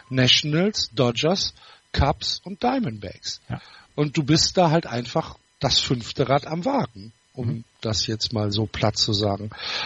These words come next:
Speaker 1: Und ich kann da, ähm, Sebastian schon verstehen, wenn er sagt, ja, was sollen sie machen? Ähm, so-, sollen sie jetzt irgendwie, ähm, großartig hier ins Risiko gehen für eigentlich nix und wieder nix? Vielleicht warten sie lieber noch ein Jahr.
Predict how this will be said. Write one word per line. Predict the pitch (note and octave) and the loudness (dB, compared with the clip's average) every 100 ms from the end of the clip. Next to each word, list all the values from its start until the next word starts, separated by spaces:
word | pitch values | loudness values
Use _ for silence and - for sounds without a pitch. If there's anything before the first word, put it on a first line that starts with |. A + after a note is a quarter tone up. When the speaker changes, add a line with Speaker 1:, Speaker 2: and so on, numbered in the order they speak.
| - | 0
Speaker 1:
Und | C#3 C3+ | 4 4
ich | - | 4
kann | D#3 D3+ | 4 4
da, | C#3 C3 A#2 B2+ | 4 4 0 -4
ähm, | C3 B2+ | -6 -8
Sebastian | A2 B2 C3 - B2 A#2+ | -6 -2 -2 0 -4 -4
schon | C#3 | -6
verstehen, | A#2 A2+ - F#3 C#3 | -4 -4 2 4 4
wenn | B2+ | 2
er | B2 | 2
sagt, | A2+ A2+ - | 2 0 2
ja, | B2 D3 G#2 | 2 2 2
was | A2 - | -4 2
sollen | C#3 C3 | 2 2
sie | B2 | 2
machen? | E3 - D3 - - - - - | 0 0 -6 -8 -14 -14 -14 -2
Ähm, | B2 B2 B2 B2+ C3 - - B2+ | 2 2 0 -4 -8 -14 -12 -2
so-, | A#2+ B2+ B2 | 2 2 2
sollen | B2 C3 B2+ | 4 4 4
sie | B2 | 2
jetzt | B2 - | 2 0
irgendwie, | A#2+ B2+ B2+ A#2+ A#2+ A#2+ A#2+ - - - - | -2 -2 -2 -2 0 0 -6 -14 -14 -8 0
ähm, | A2+ A#2 A#2+ B2+ - _ G#2+ | 0 0 -4 -8 -14 _ -4
großartig | A2+ C#3 C#3+ B2 B2+ B2+ | 2 4 4 2 0 0
hier | - C3 B2 | 0 2 2
ins | A#2+ B2 | 0 -2
Risiko | D3+ C3+ C3+ A2+ | 0 0 -2 -4
gehen | A2 A#2+ C3 - - - - | 2 2 2 -4 -12 -14 -8
für | - - E3 F3 - | 0 4 6 6 4
eigentlich | C3+ C#3+ D#3 C3+ D3+ - | 2 4 2 -2 -2 0
nix | C#3+ D3+ - | -2 -2 -2
und | D#3 C3+ | -4 -6
wieder | F3+ D3 | 0 0
nix? | A2 A2+ - | 0 0 0
Vielleicht | - C3 B2+ C#3+ - | 2 2 4 2 2
warten | E3+ F#3+ - C3 | 2 2 0 -2
sie | A2+ | -2
lieber | A2 A2+ G#2 | -2 -4 -4
noch | G#2 G#2 - | -4 -6 -6
ein | G2 | -6
Jahr. | F#2+ E2+ G#2+ | -6 -6 -10